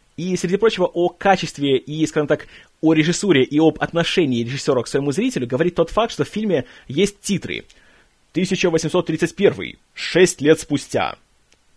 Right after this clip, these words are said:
Спасибо, фильм. Я не умею считать в уме, и я не догадаюсь, сколько лет прошло с тех пор.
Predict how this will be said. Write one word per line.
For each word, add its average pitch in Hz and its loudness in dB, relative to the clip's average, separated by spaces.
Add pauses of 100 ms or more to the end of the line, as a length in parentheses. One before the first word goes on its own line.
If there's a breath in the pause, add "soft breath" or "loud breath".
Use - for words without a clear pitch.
(120)
Спасибо, 147 0
фильм. 95 -8 (100)
Я 165 4
не 165 0
умею 170 2
считать 143 0
в 135 -4
уме, 120 -4
и 139 -4
я 156 4
не 165 -2
догадаюсь, 156 2
сколько 151 0
лет 135 0
прошло 104 -6
с - -14
тех 95 -10
пор. - -14